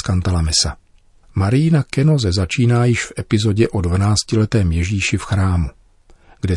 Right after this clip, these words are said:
slyší výtku: „Proč mě hledáte?“ a upozornění, že na prvním místě stojí otcova vůle.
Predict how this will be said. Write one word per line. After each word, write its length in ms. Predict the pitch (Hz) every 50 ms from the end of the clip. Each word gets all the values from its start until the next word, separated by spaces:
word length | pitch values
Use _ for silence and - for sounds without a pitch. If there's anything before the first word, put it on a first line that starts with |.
| -
slyší 340 | - 104 92 - - 95 87
výtku: 440 | 82 90 98 - - - - 107 95 - - - - - - -
„Proč 300 | - - - - - -
mě 160 | 110 107 98
hledáte?“ 580 | 92 104 101 95 104 101 101 101 - - - - - _ _ _ - - -
a 80 | - -
upozornění, 840 | - 107 95 - 107 98 98 98 98 104 98 95 98 98 104 110 110
že 120 | 92 87
na 100 | 87 92
prvním 440 | 87 - 98 98 107 98 90 85 85
místě 340 | 90 92 101 98 - - 110 98 -
stojí 260 | - - 101 98 98 -
otcova 480 | - 104 - - - - 101 101 104
vůle. 360 | 98 95 95 92 90 82 71